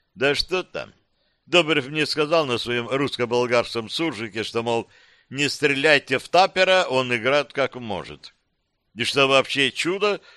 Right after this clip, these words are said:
что они хоть что-то делают. Но, получив письменный приказ, пообещал попытаться, и именно попытаться соответствовать.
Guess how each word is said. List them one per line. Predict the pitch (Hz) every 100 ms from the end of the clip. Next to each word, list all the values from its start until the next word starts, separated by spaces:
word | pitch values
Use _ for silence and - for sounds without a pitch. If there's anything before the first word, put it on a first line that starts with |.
| -
что | - 127
они | 127 120
хоть | 117
что-то | 113 - 165 - 151
делают. | 101 92 98 71 67 - - _ _ _ _ _ _ _
Но, | 92 98
получив | 120 131 147 156
письменный | - 139 120 127 123
приказ, | 113 113 127 135 147 - - _ - - _
пообещал | 104 110 127 - 131 135
попытаться, | 127 123 - 165 _ 117 101 - - 98 _ _ -
и | 123 139
именно | 165 175 165 160
попытаться | 147 135 120 117 104 - 107 -
соответствовать. | - 127 147 131 110 87 - 98 92 95 -